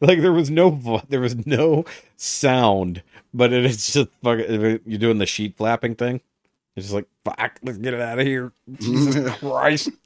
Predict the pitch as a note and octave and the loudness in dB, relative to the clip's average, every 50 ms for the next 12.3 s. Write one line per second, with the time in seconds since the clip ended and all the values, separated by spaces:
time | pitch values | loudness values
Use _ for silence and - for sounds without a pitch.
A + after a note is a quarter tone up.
0 | _ _ _ _ _ _ _ _ - D3 D3 C#3+ C#3+ C#3+ D3 C#3 - _ - - | _ _ _ _ _ _ _ _ -6 -2 0 2 2 2 0 -2 -4 _ -20 -20
1 | G2+ - _ _ _ _ _ _ _ _ _ - B2+ A#2+ A2+ A2+ A2 A2 G2 A2 | -20 -20 _ _ _ _ _ _ _ _ _ -4 -2 0 0 0 0 -2 -2 -2
2 | A2 A2 - _ _ - B2 A2+ - B2+ A2 G2+ - G2+ F#2+ - _ - C3+ B2+ | -2 -2 -4 _ _ -10 -10 -4 0 0 0 0 -2 -4 -6 -6 _ -6 -4 -2
3 | G2 F2+ F#2 F#2 F2 D#2+ D#2+ D2 C#2+ D#2 D2 D2+ F2 F2 E2+ D#2+ D2+ - - - | -2 -2 -2 -2 -4 -6 -8 -10 -10 -12 -12 -10 -10 -10 -10 -10 -12 -14 -14 -16
4 | _ _ _ _ _ _ - F#2 E2 D#2+ E2 E2+ F2+ F2 F2 E2+ - G2+ G#2 G#2 | _ _ _ _ _ _ -10 -10 -8 -6 -6 -6 -6 -6 -8 -10 -8 -6 -4 -4
5 | G2 G2+ G#2 - - C#3+ C#3 C#3+ C3+ B2+ A#2+ A#2+ A#2 A2+ - G#2 F#2 - - F#2 | -2 -4 -6 -4 2 4 4 6 6 4 2 2 0 0 -2 -6 -6 -4 -4 -4
6 | E2 D#2+ D#2+ E2 D#2+ - _ _ _ _ _ _ - C3+ B2 - _ _ _ _ | -4 -4 -6 -6 -8 -10 _ _ _ _ _ _ -2 -2 -2 -2 _ _ _ _
7 | _ _ - B2 - G3+ A#3 C4+ B3+ G3+ C#3+ A#2 G#2 G2 A2+ A2 B2 G#2+ G#2 G#2 | _ _ -8 -4 -2 0 0 2 2 0 0 -2 -2 -2 0 -2 -2 -2 0 0
8 | A2 A2 G#2+ F#2+ F2+ F#2+ F#2+ F#2+ G2+ G2+ - - - B2+ C3 B2+ - - C#3+ C#3+ | 2 2 2 0 0 -2 -2 -2 -4 -4 -6 -6 -4 -4 -4 -4 -4 -4 -4 -4
9 | C#3+ D3 - - _ _ _ _ _ _ _ _ _ _ _ _ _ _ - - | -4 -4 -8 -16 _ _ _ _ _ _ _ _ _ _ _ _ _ _ -6 -2
10 | A2+ G#2+ G#2 G2+ F#2+ - - G2 G2 - - - F2+ F#2 F#2 G2 G#2 A2 A2+ A2 | 0 2 2 2 2 0 -2 -4 -4 -4 -6 -2 0 2 2 4 4 2 0 0
11 | A#2 A2 A2+ A2+ A2+ A2 G#2+ A2 A2 A2 G#2+ G2 G2 G2 F#2+ F#2 - - F2+ F#2+ | -2 -2 -2 -2 -2 -2 -2 -4 -4 -4 -4 -2 -2 -2 -2 -2 -4 -4 -2 0
12 | F#2+ F#2+ F#2+ F#2+ F#2 | 2 2 2 0 -2